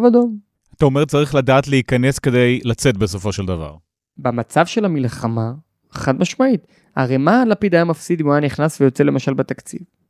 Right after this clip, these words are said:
Speaker 1: כלום, אנשים היו אומרים, "הוא לקח סיכון, הוא ניסה, הוא התאמץ." הוא היה, הוא היה גורף כמה נקודות. ה-, הקיצוניות של לפיד כפוליטיקאי, והעובדה שהוא, הפחדנות הפוליטית שלו, והעובדה שהוא לא מוכן אף פעם לקחת סיכונים.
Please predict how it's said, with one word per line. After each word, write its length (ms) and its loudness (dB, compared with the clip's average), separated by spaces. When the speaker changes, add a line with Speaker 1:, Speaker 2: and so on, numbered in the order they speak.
Speaker 1:
כלום, 340 4
אנשים 260 0
היו 100 2
אומרים, 200 0
"הוא 100 2
לקח 380 0
סיכון, 580 -2
הוא 100 0
ניסה, 440 2
הוא 180 2
התאמץ." 680 0
הוא 160 0
היה, 100 4
הוא 200 0
היה 100 6
גורף 320 -2
כמה 220 -2
נקודות. 560 2
ה-, 300 -4
הקיצוניות 800 0
של 300 0
לפיד 360 -4
כפוליטיקאי, 960 0
והעובדה 460 0
שהוא, 380 -2
הפחדנות 1200 0
הפוליטית 480 0
שלו, 300 -2
והעובדה 280 0
שהוא 220 -2
לא 140 4
מוכן 260 -2
אף 100 -2
פעם 240 2
לקחת 380 -2
סיכונים. 560 2